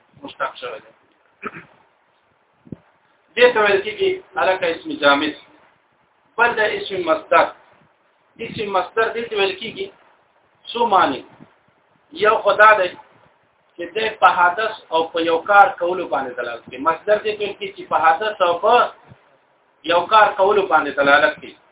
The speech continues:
او چې کله فارسي ترجمه مونږ کوو، نو دال او نون راځي یا تا او نون راځي. که اردو ترجمه یې کوو، نو نا راځي.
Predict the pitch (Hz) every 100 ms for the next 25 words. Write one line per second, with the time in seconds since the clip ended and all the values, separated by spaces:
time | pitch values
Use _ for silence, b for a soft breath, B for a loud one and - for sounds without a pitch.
0 | _ _ _ _ _ _ _ _ _ _
1 | _ _ _ _ _ _ _ - 170 175
2 | 190 190 214 208 202 190 185 - 254 202
3 | - 190 208 208 196 196 214 208 - -
4 | _ _ _ _ 143 156 208 233 233 -
5 | 196 220 202 208 190 - - _ _ _
6 | _ _ 143 160 151 - 214 196 165 151
7 | 135 123 - _ _ _ _ _ _ -
8 | 165 175 180 240 - 214 208 208 208 214
9 | 208 214 214 202 - - _ _ 135 151
10 | 175 175 151 131 - -